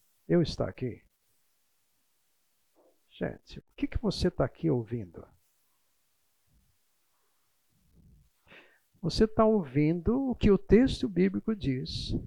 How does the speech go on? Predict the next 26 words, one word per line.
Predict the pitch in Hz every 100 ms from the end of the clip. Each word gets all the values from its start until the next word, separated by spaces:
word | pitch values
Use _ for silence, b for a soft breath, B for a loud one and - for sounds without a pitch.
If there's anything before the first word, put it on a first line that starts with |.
| - - _ _
Não | 180
é | 202
que | 240 - 226 -
o | -
Carlos | - - 220 233 196 147
diz. | - 135 147 - - - - _ _ _ _ _ _ _ _ _ _ _
Você | 175 165 254
tá | - 240
ouvindo | 240 202 160 185 190 196
que | -
você | - 190
tem | - - 202 202
um | 202 202 190 _
pai | 185 175 185 180
celestial | - - 160 156 175 202 - - 214 151 135 147 185 _ _ _ _ _ _ _
que | 196
se | 170 - 214
preocupa | - 185 170 156 - 214 - 208
com | - 165
a |
sua | 139 - 170 143
vida | 107 139 160 160 156 - _ -
hoje. | 139 113 87 - - _ _ _ _ _ _ _ _ _ _ -
E |
pra | - 151
sempre. | 143 - 120 101 - - -